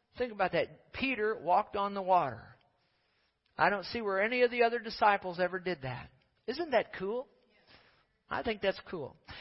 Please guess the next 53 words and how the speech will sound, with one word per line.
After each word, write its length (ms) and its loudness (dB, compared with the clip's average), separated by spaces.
And 200 4
when, 200 0
and 300 2
then, 240 6
of 180 2
course, 300 4
you 100 -4
know, 120 -2
we 160 -4
can 160 -4
preach 320 -4
for 100 -4
hours 380 6
on 180 -2
verse 300 0
thirty. 260 4
When 160 -6
he 80 -2
saw, 380 8
Peter 340 -2
saw 300 8
that 120 -4
the 100 -8
wind 200 -4
was 240 -2
boisterous, 500 0
was 160 -6
afraid. 480 4
Of 100 -8
course, 220 0
he 80 -2
got 220 6
his 100 2
eyes 300 4
off 220 4
of 100 -6
Jesus, 500 -6
got 220 4
his 120 -4
eyes 320 6
over 220 -4
on 140 -4
the 60 -6
wind. 380 -4
We 120 -8
could 160 -8
talk 240 6
for 140 -4
that, 300 4
about 280 2
that 200 6
for 140 2
hours. 380 4